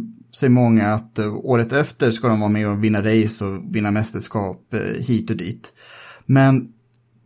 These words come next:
det fungerar ju liksom inte så. Det är ju väldigt få som är med och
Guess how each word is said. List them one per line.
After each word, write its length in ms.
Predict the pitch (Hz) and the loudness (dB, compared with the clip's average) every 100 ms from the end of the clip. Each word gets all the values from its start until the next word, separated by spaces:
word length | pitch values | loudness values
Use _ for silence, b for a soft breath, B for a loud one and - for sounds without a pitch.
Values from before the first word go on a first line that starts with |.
| _ - - | _ -20 -4
det 100 | 151 | 0
fungerar 320 | 190 175 202 | 4 4 6
ju 80 | 196 | 4
liksom 260 | 139 - 110 | 2 2 0
inte 160 | 92 | 0
så. 200 | - - - _ _ _ | -4 -8 -12 _ _ _
Det 80 | - | -2
är 40 | 143 | 0
ju 120 | 147 | 0
väldigt 540 | 139 165 139 147 180 | 4 4 4 4 0
få 200 | - 117 | 2 0
som 160 | 110 117 | 4 2
är 60 | |
med 180 | 107 101 | 2 0
och 220 | 101 101 | -2 -4